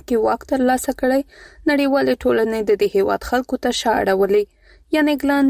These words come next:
چې په دې وروستیو کې افغانستان ته سفر کړی، د پنجشنبې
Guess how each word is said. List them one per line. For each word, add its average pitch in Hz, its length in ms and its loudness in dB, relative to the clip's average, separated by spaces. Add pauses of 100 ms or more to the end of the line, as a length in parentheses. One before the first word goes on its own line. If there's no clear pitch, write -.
(120)
چې 233 200 -2
په 214 120 0
دې 208 100 0
وروستیو 247 560 0
کې 254 240 2
افغانستان 247 580 0
ته 277 140 -2
سفر 247 400 -2
کړی، 277 220 2
د 269 120 -2
پنجشنبې 254 460 0